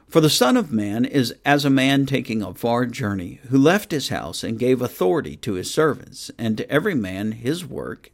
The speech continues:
and commanded the porter to watch. Watch ye therefore, for ye know not when the master of the house cometh, at even, or at midnight, or at the c-, cock crowing, or in the morning,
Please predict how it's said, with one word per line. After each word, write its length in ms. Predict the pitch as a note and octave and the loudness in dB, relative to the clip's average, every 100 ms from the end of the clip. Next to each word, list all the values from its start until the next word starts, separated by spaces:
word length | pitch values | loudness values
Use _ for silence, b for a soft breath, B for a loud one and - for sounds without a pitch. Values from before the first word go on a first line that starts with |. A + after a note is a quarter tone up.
| - | -8
and 160 | A#2+ | -6
commanded 640 | - B2+ E3+ B3 - - - | -2 0 0 -2 -4 -6 -10
the 60 | |
porter 520 | - F#3+ F#3 - F2 - | -2 2 2 0 -10 -8
to 100 | D3+ | -6
watch. 480 | D#3 D3 - - - _ b b b b b b b | -6 -8 -10 -18 -20 _ b b b b b b b
Watch 380 | B2+ D#3 A#3 - | 4 6 6 2
ye 120 | D#3+ | 2
therefore, 680 | C3 A2 F2+ - - - - C#3+ _ _ | 2 0 -6 -10 -14 -14 -20 -20 _ _
for 240 | - D#3 | 2 6
ye 100 | D3+ | 6
know 220 | D3+ E3 | 6 4
not 320 | G#3+ B2 G2+ - | 2 0 -2 -2
when 140 | B2+ | 0
the 80 | A2 | 2
master 520 | A2 D3 C#3+ - G2+ | 2 2 0 -4 -8
of 80 | G2 | -8
the 120 | - | -6
house 340 | E3 F3 A#2+ | -2 0 -2
cometh, 440 | - E3 F3 - - | -2 -2 0 -6 -10
at 160 | - A2+ | -8 -6
even, 460 | A#2+ A#2+ A#2 C#3 C3+ | 2 2 2 0 0
or 200 | B2+ G2 | -2 -2
at 40 | |
midnight, 580 | G2 G#2+ G#2 G#2+ B2+ - _ _ _ | -2 -4 -2 -4 -4 -8 _ _ _
or 180 | A#2+ A2+ | 0 0
at 120 | A2+ | 0
the 100 | G2+ _ - | -6 _ -20
c-, 100 | - - B2+ | -20 -20 -6
cock 380 | - C3 C#3 - _ | 0 2 0 -8 _
crowing, 500 | - B2 A2+ B2 E3 - B B B B | 2 4 4 2 -2 -4 B B B B
or 440 | E3+ F3 B2+ A2+ - | 8 10 8 4 -2
in 200 | D3 B2 | 2 4
the 60 | |
morning, 500 | D3 F#3 E3+ A2+ - | 4 4 4 2 -2